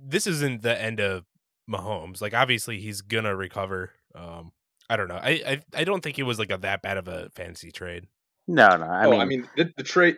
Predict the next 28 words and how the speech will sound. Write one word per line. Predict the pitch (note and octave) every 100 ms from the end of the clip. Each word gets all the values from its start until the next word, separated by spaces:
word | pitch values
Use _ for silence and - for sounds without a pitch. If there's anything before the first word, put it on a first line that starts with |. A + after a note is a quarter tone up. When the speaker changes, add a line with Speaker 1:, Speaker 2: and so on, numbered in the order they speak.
| _
Speaker 3:
the | B2
trade | - F3+
wasn't | E3+ C#3 A2
bad | A2 A2+ G#2+
because | G2+ A2+ G#2
it's, | G#2 - - -
uh, | G2 F2 E2+ D2+ F2+
dynasty | - G#2+ A#2 - C3
or |
whatever. | C3 C3+ C3+ D3 D3+ _ _ _ -
But, | G#2 F#2 -
Speaker 1:
Yeah. | G2 F#2 F2+
Speaker 3:
um, | E2+ E2 _ _ _ _ G#2
I, | G#2 - - - - _
you | A#2
know, | G2 E2+
I, | C3 -
I, | C3+ D#3 C3
I, | B2+ D3+ E3 D3
I | A2+ C#3
drafted, | C#3 C#3 C3 - B2+ A2 G#2
when | - A#2
I |
drafted | D3+ E3 C#3 -
Kupp | B2+ G#2 - G#2+
during | A#2 A2+ A2 G2+
the, | F#2+ F#2+ F#2 F2 - _ _
the | F#2+ F2